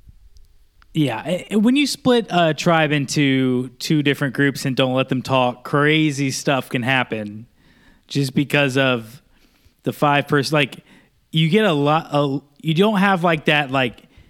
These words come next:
averaging out effect of all the different personalities. You just have, like, five individuals playing, playing their games,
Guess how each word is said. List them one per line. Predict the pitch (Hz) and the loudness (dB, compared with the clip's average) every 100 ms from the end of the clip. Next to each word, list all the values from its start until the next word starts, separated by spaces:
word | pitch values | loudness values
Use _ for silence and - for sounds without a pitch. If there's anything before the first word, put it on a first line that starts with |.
| _ _ - | _ _ -4
averaging | 139 156 156 135 156 139 | -2 0 0 0 0 2
out | 131 147 147 | 0 0 -4
effect | - 170 170 165 - | -2 0 0 -4 -8
of | 143 143 | -4 0
all | 143 | 0
the | 139 | 2
different | 139 135 127 | 0 -2 -4
personalities. | 147 135 135 127 135 151 160 160 - - _ _ _ - | -4 -4 -2 -2 0 0 -2 -4 -6 -14 _ _ _ -10
You | 135 | -4
just | 156 147 | -2 -2
have, | 151 143 127 135 | 0 0 -2 -2
like, | 143 127 110 - _ _ _ _ | -2 -2 -6 -16 _ _ _ _
five | - - 143 135 131 113 - _ _ _ _ _ | -8 -4 0 0 -2 -4 -12 _ _ _ _ _
individuals | 160 147 135 139 135 127 117 117 107 - _ | -4 -2 0 -2 -2 -2 -2 -4 -6 -12 _
playing, | 151 143 135 123 123 110 - | 0 2 2 0 -4 -8 -4
playing | 147 135 | -2 0
their | 120 | -2
games, | 113 127 120 117 104 | 0 2 2 -2 -6